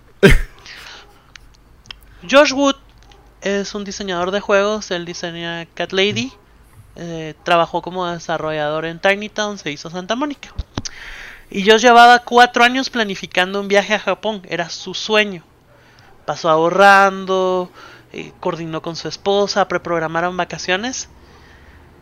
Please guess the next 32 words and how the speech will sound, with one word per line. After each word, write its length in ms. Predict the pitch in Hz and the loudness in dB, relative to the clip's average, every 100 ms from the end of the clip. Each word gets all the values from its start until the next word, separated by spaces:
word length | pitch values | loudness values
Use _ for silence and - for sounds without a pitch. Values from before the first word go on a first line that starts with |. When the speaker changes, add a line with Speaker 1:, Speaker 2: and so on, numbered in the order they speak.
| - - - - - - - | -20 -20 -20 -20 -20 -20 -12
Speaker 2:
y 120 | 202 202 | -8 -4
les 220 | 185 - | -4 -4
pegó 260 | 170 165 | -4 -2
la 180 | 175 175 | 0 -2
pandemia. 440 | 180 185 208 196 - - - - - - - - - - - - - - - - - - - - - - - - - - - - - - - | -4 -6 -8 -10 -16 -20 -20 -20 -20 -20 -20 -20 -20 -20 -20 -20 -20 -20 -20 -20 -20 -20 -20 -20 -20 -20 -20 -20 -20 -20 -20 -20 -20 -20 -8
Y 100 | 180 | -4
aquel 480 | - 190 208 190 151 - - - - - | 2 2 2 -4 -12 -20 -20 -20 -20 -4
le, 140 | 202 | 0
le 160 | 202 214 | 2 4
pegó 280 | 214 208 233 | 6 8 6
duro, 300 | 254 226 185 | 6 4 4
¿no? 140 | 208 | 4
O 120 | 233 | 2
sea, 140 | 220 226 | 2 0
imagínate 540 | 220 214 196 208 254 | 2 -2 -2 -2 0
que 120 | 240 | 0
te, 180 | 220 180 - - - | 0 -2 -6 -18 -6
que 80 | 185 | -4
te 200 | - 208 | 2 6
arrebaten 680 | 202 196 185 196 202 240 226 | 6 6 6 6 4 2 -2
el 120 | 185 | -4
sueño 340 | 165 202 202 214 | -2 -2 -2 -2
así 320 | 208 220 220 | -4 -4 -2
de 140 | 214 202 | 2 2
la 140 | 180 | 2
nada 420 | 170 190 226 240 | 2 4 4 2
sin 220 | - 185 | -2 -8
tener 400 | 165 175 185 196 - - - - - | -6 0 0 0 -6 -18 -20 -20 -12
ninguna 460 | 190 202 196 220 233 | -6 -6 -2 -2 -2
injerencia 560 | 226 202 185 190 - | -2 0 2 0 -2
en 100 | 214 | -2
eso. 240 | 233 - | -2 -4